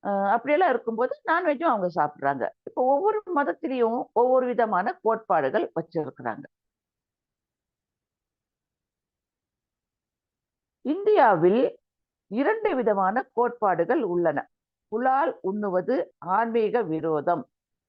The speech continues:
மத விரோதம் என்றும், அப்படியெல்லாம் கிடையாது என்றும் சொல்லப்படுகின்றது. நம்ம இந்தியால எல்லா மதமும் கலந்து இருக்கிற ஒரு நாடு.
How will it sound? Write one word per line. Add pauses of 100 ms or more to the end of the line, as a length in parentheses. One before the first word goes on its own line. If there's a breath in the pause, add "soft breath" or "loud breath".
(520)
மத
விரோதம் (260)
என்றும், (420)
அப்படியெல்லாம்
கிடையாது
என்றும் (340)
சொல்லப்படுகின்றது.
நம்ம
இந்தியால
எல்லா
மதமும்
கலந்து
இருக்கிற
ஒரு
நாடு.